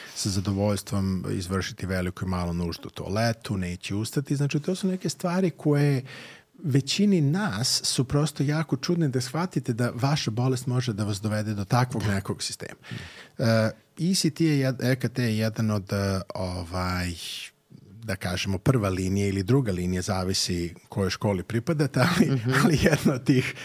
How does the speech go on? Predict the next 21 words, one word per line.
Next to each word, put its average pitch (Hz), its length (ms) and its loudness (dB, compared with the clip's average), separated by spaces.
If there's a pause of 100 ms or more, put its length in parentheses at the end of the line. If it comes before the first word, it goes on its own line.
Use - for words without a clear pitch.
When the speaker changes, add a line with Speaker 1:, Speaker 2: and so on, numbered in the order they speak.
(220)
Speaker 1:
prvih 135 360 4
ili 117 140 2
drugih 117 360 2
linija 135 300 4
za 117 120 0
lečenje 113 380 0
katatonije, 131 500 0
tako 160 300 -8
da 143 120 4 (340)
u 131 80 4
mojoj 143 160 6
dnevnoj 131 280 2
praksi 123 340 0
ja 110 60 0
viđam 113 420 0 (140)
veliki 113 540 2
broj 92 220 0
ljudi 90 320 -2
sa, 90 320 -4
sa - 180 -8
katatonijom. - 560 -8